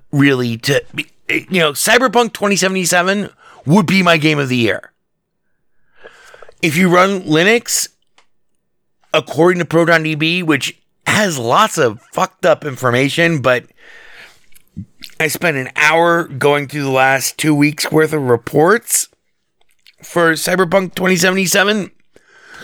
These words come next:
The sound bug that I keep experiencing is, it continues to persist for some reason.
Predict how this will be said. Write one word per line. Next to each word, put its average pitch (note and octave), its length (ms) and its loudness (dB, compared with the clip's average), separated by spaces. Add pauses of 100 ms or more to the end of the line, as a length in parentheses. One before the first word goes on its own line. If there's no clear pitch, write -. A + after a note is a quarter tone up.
(400)
The E3 100 0
sound F#3 400 0
bug F#3+ 200 0
that E3 120 2
I D3 140 2
keep D#3+ 240 -6
experiencing E3+ 1040 0 (1200)
is, D#3+ 340 0 (380)
it E3+ 160 0
continues D3+ 640 0 (140)
to C3+ 100 0
persist C3 580 -2
for A#2+ 160 -4
some A#2 240 -2
reason. F#2+ 420 -6